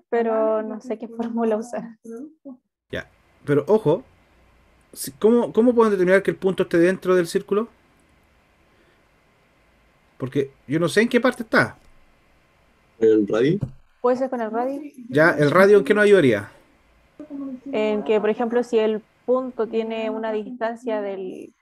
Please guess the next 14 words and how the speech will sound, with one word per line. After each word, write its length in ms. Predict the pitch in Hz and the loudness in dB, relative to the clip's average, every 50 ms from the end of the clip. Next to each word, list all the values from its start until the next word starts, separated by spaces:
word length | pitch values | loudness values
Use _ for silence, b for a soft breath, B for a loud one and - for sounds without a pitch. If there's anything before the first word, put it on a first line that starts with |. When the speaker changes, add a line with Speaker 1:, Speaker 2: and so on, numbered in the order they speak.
| _ _ _ | _ _ _
Speaker 1:
punto 240 | - 196 202 - 202 | -16 -14 -8 -6 -4
del 240 | 202 196 202 202 202 | -4 -4 -4 -6 -8
medio, 520 | 208 214 220 220 214 214 220 220 247 254 _ _ _ _ _ _ - | -6 -4 -4 -4 -4 -4 -6 -6 -8 -10 _ _ _ _ _ _ -8
eh, 640 | - 202 202 196 196 190 196 196 196 190 196 202 208 - 240 - | -6 -4 -4 -4 -4 -4 -6 -4 -4 -6 -6 -8 -10 -14 -16 -8
mayor 360 | 202 202 202 202 220 240 247 | -6 -4 -2 0 2 2 2
al 140 | 262 262 262 | 2 0 0
radio, 420 | 269 294 311 302 302 311 320 - - | 0 0 0 0 0 -2 -4 -4 -6
está 260 | - 247 - 294 294 | -6 -8 -8 -8 -8
fuera. 320 | _ - 240 202 - - _ | _ -6 -6 -6 -6 -12 _
Si 140 | _ - 208 | _ -4 -2
es 80 | 214 | 0
igual 200 | 226 220 233 233 | 0 0 0 -2
al 140 | 247 247 240 | -2 -4 -4
radio, 500 | 247 262 269 269 285 285 294 302 320 339 | -4 -4 -4 -4 -4 -6 -6 -8 -8 -10